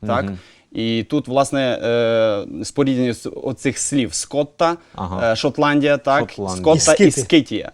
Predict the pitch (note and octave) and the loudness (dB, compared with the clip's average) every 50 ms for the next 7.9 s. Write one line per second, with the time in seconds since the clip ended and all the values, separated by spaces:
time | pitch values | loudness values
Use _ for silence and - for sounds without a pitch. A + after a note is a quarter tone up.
0 | _ - G#2+ A2 A2+ B2+ B2 G#2 G2+ F#2+ - - - - - C3 A2 G#2 - - | _ -8 -4 -2 -2 -2 -2 -2 -6 -8 -10 -12 -14 -10 -8 -6 -6 -6 -8 -12
1 | - - _ _ - - - - - _ _ _ - - G#2+ G#2+ G#2 G2+ G#2 - | -16 -18 _ _ -20 -20 -20 -20 -20 _ _ _ -2 2 4 4 2 2 -2 -2
2 | A#2+ C#3 G3+ C4+ - - E4 - E3+ E3 E3 E3 D#3 C3 - D#3+ D#3 D3 C#3+ A#2 | 2 4 4 4 4 2 0 2 4 4 4 2 0 0 2 2 4 4 4 4
3 | G2 B2+ C3 B2+ B2 - - D3+ D3+ D3 C#3+ C#3 C3+ C3 C3 - - A2+ A#2 A2 | 2 2 0 0 -2 -2 0 2 4 4 4 4 4 2 2 0 0 -2 -2 -2
4 | - - - - C#3 C3+ C3 C3 C3 B2+ A#2+ A#2 A#2 - - A2+ A2+ G#2+ A2 G#2 | -4 -6 -4 0 2 2 2 2 2 0 0 -2 -2 -6 -6 -6 -4 -4 -4 -4
5 | A2 G#2+ G#2+ G2+ G2 G2+ B2 B2 A#2+ - - A#2+ A#2 A#2 A2+ - - B2 B2 A#2+ | -6 -6 -8 -8 -2 2 2 2 2 0 -4 -4 -2 -4 -4 -4 -4 -2 -2 -2
6 | A#2+ C3 C3 C#3+ D3+ D#3 D3 C3+ C3 A#2+ - C#3+ C#3+ C#3+ C#3+ C#3 B2 - - - | -2 -2 0 0 2 2 2 2 2 0 -2 0 2 2 2 2 0 -2 -6 -4
7 | B2+ A#2+ - - B2 - C3 C3+ C3 B2 A2 G#2+ A#2+ A#2+ A#2 A#2 A2 - | -4 -4 -4 -6 -8 -2 2 4 4 4 2 0 -4 -2 -2 -4 -4 -8